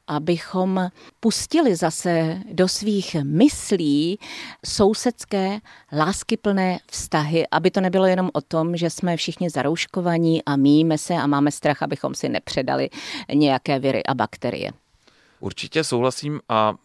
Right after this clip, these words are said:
Speaker 2: můžu zdůraznit, že těch sousedských akcí v Českých Budějovicích není úplně málo. Jedna se odehrála vlastně teď, pokud se nepletu, prostoru kolem základní školy Grinwaldova, tam vlastně kolem ulic Pabláskova a tak dál.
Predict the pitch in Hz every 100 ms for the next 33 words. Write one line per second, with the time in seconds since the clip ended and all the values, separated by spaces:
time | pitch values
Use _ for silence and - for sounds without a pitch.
0 | - 101 104 104 117 127 143 127 110 110
1 | 120 117 127 - 107 110 110 120 - 104
2 | - 113 - 131 - 104 - - 113 -
3 | 120 110 104 104 107 120 - 98 95 92
4 | 104 104 104 104 107 117 131 - - -
5 | 98 101 104 104 82 101 104 107 104 104
6 | 104 104 - 107 - 104 - - - 101
7 | - 101 95 107 - 113 110 107 - -
8 | - 101 - 107 107 104 - 101 104 104
9 | 107 107 - - 101 107 107 104 110 -
10 | 117 98 95 101 110 117 123 131 127 -
11 | 98 98 95 101 98 104 - 95 - 98
12 | 95 101 - 110 104 95 110 104 98 92
13 | 101